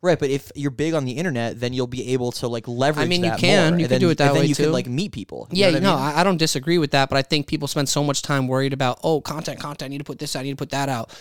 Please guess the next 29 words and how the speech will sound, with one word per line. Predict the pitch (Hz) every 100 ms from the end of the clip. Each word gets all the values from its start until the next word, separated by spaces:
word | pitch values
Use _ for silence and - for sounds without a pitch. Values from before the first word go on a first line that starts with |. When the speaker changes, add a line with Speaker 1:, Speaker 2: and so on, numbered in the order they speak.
| -
Speaker 2:
And | 143
I |
know | 160
this | 170
is | 151
backwards | 135 139 151 139
compared | 131 135
to | 123
all | 131
these, | 123 - _
all | - 131
these | 127
people | - 135 127
who |
talk | 127 131 117
on, | 120 117 -
on | 123
Instagram | 131 - 147
and | 139
stuff | - 143 135
and |
make | 127
Speaker 1:
Yeah. | 139
Speaker 2:
all | 127
these | 123
videos. | 143 135
Speaker 1:
Yeah, | 156
yeah, | 190
yeah. | 190